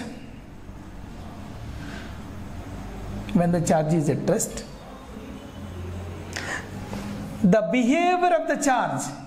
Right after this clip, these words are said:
can be discussed in the static electricity. The static electricity will discuss the behavior of the charge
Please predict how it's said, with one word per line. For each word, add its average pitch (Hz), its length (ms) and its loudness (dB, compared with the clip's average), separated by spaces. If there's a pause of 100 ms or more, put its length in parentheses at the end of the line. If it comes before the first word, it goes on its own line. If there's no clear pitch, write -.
(140)
can 262 220 4
be 254 80 4
discussed 208 560 2 (460)
in 190 160 4
the 185 80 4
static 170 480 2
electricity. 143 1000 -2 (3000)
The 175 120 10
static 226 400 4
electricity 262 760 4 (280)
will 170 240 6
discuss - 1040 2 (480)
the 175 140 6
behavior 202 480 6
of 247 100 4
the 247 100 4
charge 285 400 2